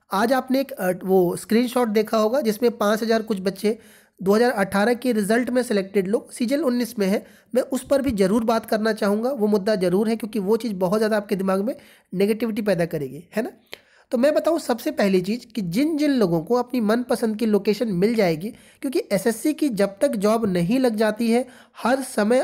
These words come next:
आपको डर सताया रहता है। जैसे एग्जांपल के तौर पे अभी डिस्क्रिप्टिव का आपको डर स-, सता, सता, सता रहा है, ठीक है? आपके नंबर बहुत अच्छे हैं,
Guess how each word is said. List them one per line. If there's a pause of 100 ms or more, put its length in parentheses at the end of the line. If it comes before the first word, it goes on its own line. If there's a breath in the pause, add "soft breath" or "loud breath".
आपको
डर
सताया
रहता
है।
जैसे
एग्जांपल
के
तौर
पे (320 loud breath)
अभी
डिस्क्रिप्टिव
का
आपको
डर
स-,
सता,
सता,
सता
रहा
है,
ठीक
है? (340 loud breath)
आपके
नंबर
बहुत
अच्छे
हैं,